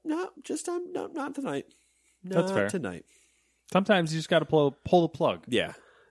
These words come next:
Speaker 1: You know, sometimes you just gotta, you just gotta, you know, not get that heated and just take the time.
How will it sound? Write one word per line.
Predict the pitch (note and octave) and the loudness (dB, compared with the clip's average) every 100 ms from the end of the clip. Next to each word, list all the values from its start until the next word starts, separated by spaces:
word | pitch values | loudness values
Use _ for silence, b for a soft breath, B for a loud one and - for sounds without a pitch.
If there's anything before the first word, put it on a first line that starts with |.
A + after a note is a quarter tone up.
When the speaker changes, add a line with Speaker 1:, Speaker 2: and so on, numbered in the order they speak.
| - | -12
Speaker 1:
You | G#2+ | -8
know, | |
sometimes | G#2+ B2 B2+ A#2 | -6 -2 -2 0
you | A#2 | -2
just | A2+ A#2+ | -2 -2
gotta, | A2+ A2 G#2+ - _ - | -2 -2 -4 -8 _ -18
you | |
just | A2+ - | -14 -10
gotta, | G#2 F#2+ - | -8 -8 -10
you | G2 | -12
know, | F#2+ - | -12 -6
not | G#2+ A#2+ - | 0 0 0
get | A2 - | -6 -6
that | F#2 F2 | -10 -10
heated | E2+ F2 | -14 -14
and | F#2+ F#2+ | -14 -14
just | - | -16
take | - G#2+ | -14 -14
the | F#2+ | -14
time. | - E2 | -16 -18